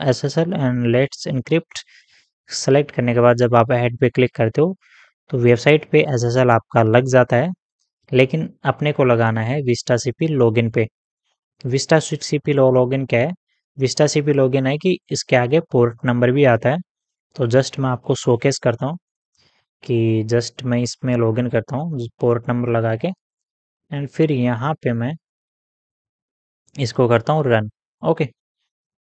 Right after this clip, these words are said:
तो यहाँ पे देखो ये not secure आ रहा है, जैसे ही मैं यहाँ पे डोमेन डा-, डा-, डालता हूँ आईपी की जगह, तो ये यहाँ पे नहीं हो रहा है। And only जब आप डोमेन यहाँ पे रन करते हो, तो उस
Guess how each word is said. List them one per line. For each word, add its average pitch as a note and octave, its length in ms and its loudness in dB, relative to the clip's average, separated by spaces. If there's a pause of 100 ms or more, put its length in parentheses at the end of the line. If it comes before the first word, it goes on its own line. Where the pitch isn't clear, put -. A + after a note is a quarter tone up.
(460)
तो C3+ 60 0
यहाँ B2+ 280 0
पे D3+ 100 4
देखो C3 240 2
ये C3 140 4
not B2 280 0
secure B2+ 320 0
आ A2+ 120 4
रहा A2 100 0
है, C#3+ 80 -6 (460)
जैसे A#2 400 2
ही C#3 100 2
मैं C#3 160 -4
यहाँ A#2+ 200 -2
पे A#2+ 140 0
डोमेन A#2 320 0
डा-, A#2 220 2
डा-, A#2 140 0
डालता A2+ 300 -2
हूँ C3+ 140 -6 (160)
आईपी A#2 360 -2
की A#2 140 -4
जगह, A#2 280 0 (600)
तो C3+ 80 -2
ये B2 160 2
यहाँ A2+ 260 0
पे E3+ 120 0 (200)
नहीं B2+ 180 0
हो A2 100 2
रहा G#2+ 120 0
है। A#2 380 -6
And A2+ 180 -2 (100)
only C#3+ 340 2
जब D3+ 220 2
आप C#3+ 160 4
डोमेन C3+ 340 0
यहाँ A#2+ 240 -2
पे B2 160 0 (580)
रन B2+ 340 2
करते A#2+ 280 -2
हो, C3+ 60 0
तो C#3 140 -2
उस B2+ 120 -6